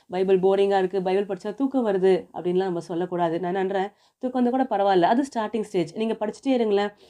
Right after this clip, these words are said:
நீங்க இன்ட்ரெஸ்ட் காட்டுறதை பார்த்து அப்பா உங்க பக்கத்துல வருவார், உங்களுக்கு சொல்லி கொடுப்பார், உங்களுக்கு புரிய வைப்பார். ஏன்னா,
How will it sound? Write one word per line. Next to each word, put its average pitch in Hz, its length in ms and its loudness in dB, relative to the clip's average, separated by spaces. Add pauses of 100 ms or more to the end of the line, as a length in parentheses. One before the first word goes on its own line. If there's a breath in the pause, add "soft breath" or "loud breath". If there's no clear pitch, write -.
நீங்க 196 200 2
இன்ட்ரெஸ்ட் 240 420 0
காட்டுறதை 214 300 0
பார்த்து 202 320 -2
அப்பா 185 280 -4
உங்க 196 140 0
பக்கத்துல 185 300 -6
வருவார், 175 340 0
உங்களுக்கு 185 280 -2
சொல்லி 240 240 0
கொடுப்பார், 190 300 -2
உங்களுக்கு 202 300 -4
புரிய 277 280 2
வைப்பார். 190 320 0
ஏன்னா, 233 260 4